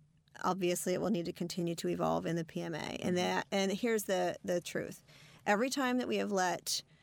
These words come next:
Speaker 1: government go directly to industry, what's happened is that they have customized or gotten their special snowflake requirements in there,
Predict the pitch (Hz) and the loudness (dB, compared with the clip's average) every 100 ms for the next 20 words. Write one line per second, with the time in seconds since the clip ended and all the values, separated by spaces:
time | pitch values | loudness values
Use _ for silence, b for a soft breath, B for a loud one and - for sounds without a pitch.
0 | b - 190 190 196 175 - 185 180 175 | b 0 2 4 2 0 0 0 2 0
1 | - 180 180 170 160 - - - - - | 0 0 0 0 -2 -4 -4 -8 -12 -20
2 | - - - - - - _ - - - | -20 -20 -20 -20 -20 -20 _ -20 -20 -12
3 | - 185 175 214 190 220 233 240 262 - | 0 2 2 2 2 2 2 2 0 -2
4 | 180 175 175 175 185 165 175 170 - - | 0 0 0 0 0 0 -2 -6 -12 -16
5 | - - 254 - 320 339 339 359 370 - | -8 -2 0 2 2 0 0 -2 -2 -4
6 | - - - 196 - - 185 170 - - | -8 -10 -4 0 0 0 -2 0 -2 0
7 | 214 - 240 - 214 208 214 202 202 - | 2 2 2 2 0 0 0 0 0 0
8 | 185 185 185 185 185 180 180 175 175 | 0 2 0 0 0 0 0 2 0